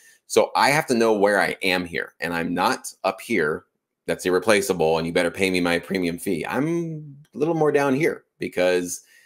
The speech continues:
I wanna work hard. I, this is an opportunity for me. I'm excited. I wanna be paid fairly, but I know that I'm not,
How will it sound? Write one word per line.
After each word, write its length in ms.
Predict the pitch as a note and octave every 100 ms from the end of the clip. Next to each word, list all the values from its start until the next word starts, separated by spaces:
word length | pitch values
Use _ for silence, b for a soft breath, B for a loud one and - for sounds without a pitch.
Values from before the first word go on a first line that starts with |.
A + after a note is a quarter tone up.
| b b _ -
I 120 | E2
wanna 160 | F#2 F2+
work 240 | G#2+ -
hard. 260 | F#2+ D2+ - -
I, 80 |
this 200 | D#2+ E2
is 60 | E2+
an 80 | E2+
opportunity 440 | E2+ - F#2+ F2+
for 120 | G2
me. 280 | F#2+ G2+ G2
I'm 180 | - E2
excited. 480 | - - F#2+ F#2+ F2+
I 80 | E2
wanna 160 | F#2+
be 80 | G#2+
paid 260 | A#2+ A2+ -
fairly, 480 | C#3 C#3 C#3+ C3+ B B -
but 140 | C#3+
I 80 | D#3+
know 320 | D3 D3 C#3+
that 260 | C3 B2+ -
I'm 180 | A#2
not, 280 | A#2 A#2 -